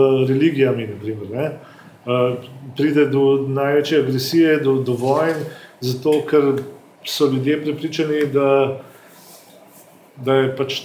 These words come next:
njihov bog, ne, da je on ta prav, ne, in to je verjetno z resnico tvojo lastno je tako zelo podobno, ne, in tako pač potem, eh,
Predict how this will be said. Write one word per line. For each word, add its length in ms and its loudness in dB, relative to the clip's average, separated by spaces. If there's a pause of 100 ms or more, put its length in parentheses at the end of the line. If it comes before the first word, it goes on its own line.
(140)
njihov 300 -2
bog, 440 -2
ne, 220 -4
da 60 -2
je 220 -2 (280)
on 180 0
ta 80 -8
prav, 440 2
ne, 280 2
in 120 0 (120)
to 160 4
je 120 6 (280)
verjetno 440 2
z 140 2
resnico 500 0 (180)
tvojo 320 4
lastno 440 0
je 240 4
tako 200 -2
zelo 220 0
podobno, 520 0
ne, 100 -4
in 80 -6
tako 220 -4 (160)
pač 400 -4 (840)
potem, 500 2
eh, 480 4